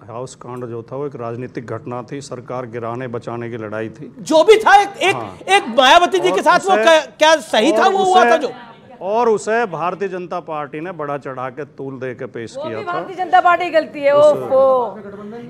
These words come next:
Speaker 3: यानी कि
Speaker 1: दूसरी
Speaker 3: सांस भी बेचारे ले रहे हैं तो भारतीय जनता पार्टी की वजह से ले रहे हैं।
Speaker 2: राजकुमार भाटी जी, मैं आपको बहुत सम्मान करता हूं, आप बहुत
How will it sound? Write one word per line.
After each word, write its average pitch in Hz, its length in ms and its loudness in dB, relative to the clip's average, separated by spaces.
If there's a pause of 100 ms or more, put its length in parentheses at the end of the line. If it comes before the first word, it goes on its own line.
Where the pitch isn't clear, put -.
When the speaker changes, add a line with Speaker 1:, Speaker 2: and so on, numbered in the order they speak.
Speaker 3:
यानी 339 200 2
कि 403 60 0
Speaker 1:
दूसरी 415 160 2
Speaker 3:
सांस 381 360 6
भी 415 100 0
बेचारे 381 360 6
ले 349 160 10
रहे 370 80 8
हैं 403 100 6
तो 415 80 6
भारतीय 330 300 2
जनता 330 240 4
पार्टी 320 300 4
की 330 100 0
वजह 311 180 2
से 294 140 -2
ले 262 120 -2
रहे 233 120 -6
हैं। 196 220 -16
Speaker 2:
राजकुमार 262 400 0
भाटी 233 260 0
जी, 262 120 -10
मैं 254 100 -4
आपको 240 180 -4
बहुत 208 220 -2
सम्मान 214 320 -6
करता 214 260 -10
हूं, 240 80 -4
आप 226 60 -6
बहुत 226 280 -10